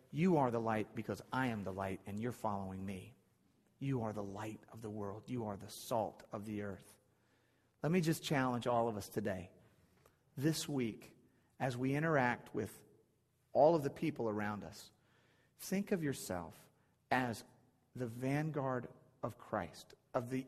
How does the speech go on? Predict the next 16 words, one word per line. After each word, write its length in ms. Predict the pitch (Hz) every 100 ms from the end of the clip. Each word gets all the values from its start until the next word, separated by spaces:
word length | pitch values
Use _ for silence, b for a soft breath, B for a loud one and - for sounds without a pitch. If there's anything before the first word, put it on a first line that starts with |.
| -
as 140 | 123
the 120 | 131 131 170
emissary 720 | 175 156 - 113 104 92 85 b b b
of 140 | 113 113
Jesus, 600 | 120 120 - 98 - - _ _ _ _ _ _ _ _ _ _ _ _ _ _ _ -
as 160 | 131
his 160 | 147 131
disciple 720 | 135 - 165 160 160 101 101 -
who 160 | - 131
is 100 | 120
being 260 | 135 127 120
sent 400 | - - 170 165
out 380 | 113 87 - - -
into 280 | 120 131 180
the 100 | 156
world 460 | 135 110 90 85